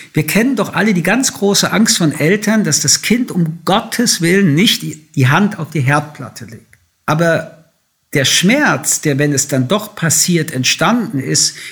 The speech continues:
ist eine ganz tiefe, zwar traumatische Erfahrung, die sich nie mehr löschen lässt aus dem Gehirn. Und wenn man jetzt abstrahiert und die konkrete Herdplatte als Gefahr nimmt,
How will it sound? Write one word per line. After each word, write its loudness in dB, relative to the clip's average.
ist -4
eine 2
ganz -2
tiefe, 0
zwar 0
traumatische 0
Erfahrung, -2
die 4
sich 0
nie 4
mehr 0
löschen -2
lässt -4
aus -6
dem -6
Gehirn. -8
Und 2
wenn 2
man 4
jetzt 0
abstrahiert 0
und 0
die 4
konkrete 2
Herdplatte -2
als 0
Gefahr 2
nimmt, -2